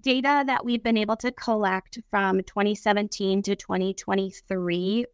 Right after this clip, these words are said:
for our cerebral performance category, that C P C category, we have been at a ninety-one percent for re-, achieving a C P C of a one or two. So that means that they are not only recovering from the event,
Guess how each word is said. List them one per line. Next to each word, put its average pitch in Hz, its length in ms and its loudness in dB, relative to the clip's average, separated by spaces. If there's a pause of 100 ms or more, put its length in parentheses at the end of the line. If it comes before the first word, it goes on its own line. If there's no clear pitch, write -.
(120)
for 196 340 2
our 180 320 2
cerebral 208 540 2
performance 208 720 -2
category, 247 640 2
that 202 240 -2
C - 180 -12
P 208 300 -12
C 190 240 -10
category, 233 760 2 (160)
we 254 280 2
have 269 280 2
been 220 460 2
at 214 160 2
a 208 280 -2
ninety-one 208 1080 0
percent 208 840 -4 (140)
for 220 140 2
re-, 208 260 0
achieving 214 480 0
a 196 140 2
C 208 240 -8
P 233 120 -2
C 202 240 -2
of 190 80 4
a 196 80 4
one 180 220 2
or 170 140 -2
two. - 400 -8
So 202 240 -2
that 202 340 2
means 202 360 0
that 190 220 0
they 196 400 0
are 185 440 0
not 196 320 2
only 220 340 2
recovering 208 720 0
from 262 220 -2
the 262 140 2
event, 269 380 2